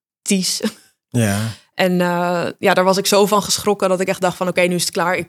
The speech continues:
Speaker 1: ik kan hier niet mee leven. Dit is, het is done." En toen, eh, ben ik bij een crisisopvang gegaan of zo. En die, eh, gaven mij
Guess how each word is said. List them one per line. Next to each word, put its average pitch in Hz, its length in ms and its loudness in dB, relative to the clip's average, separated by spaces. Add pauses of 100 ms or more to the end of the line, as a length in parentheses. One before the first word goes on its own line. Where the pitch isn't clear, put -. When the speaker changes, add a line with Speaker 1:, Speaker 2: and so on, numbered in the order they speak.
(120)
Speaker 1:
ik 170 120 -6
kan 190 160 0
hier 185 120 2
niet 185 140 2
mee 175 160 2
leven. 175 500 0
Dit 175 160 -4
is, - 180 -2
het 170 200 -8
is 156 100 -2
done." 175 480 -2
En 180 120 -4
toen, 175 260 -2
eh, 165 320 -4
ben 170 180 -4
ik 180 80 -2
bij 180 120 0
een 170 80 -4
crisisopvang 180 680 -2
gegaan 170 300 -6
of 185 100 -8
zo. 180 220 0
En 175 120 -2
die, 180 240 -2
eh, 170 220 -4 (800)
gaven 185 360 -2
mij 180 360 0